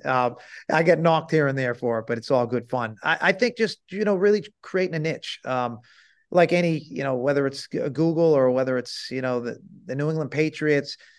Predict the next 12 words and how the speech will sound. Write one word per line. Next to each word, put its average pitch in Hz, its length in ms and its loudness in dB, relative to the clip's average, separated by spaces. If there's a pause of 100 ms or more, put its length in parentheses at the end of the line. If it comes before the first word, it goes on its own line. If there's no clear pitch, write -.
(140)
you 156 100 0
know, 135 100 2
everyone 160 420 2
has 147 300 0
their 135 200 0
own 143 280 -4 (120)
secret 143 460 -6
sauce. 147 560 -2 (180)
Um, 127 300 -2
so - 160 -4
I 135 80 0
think 165 340 -8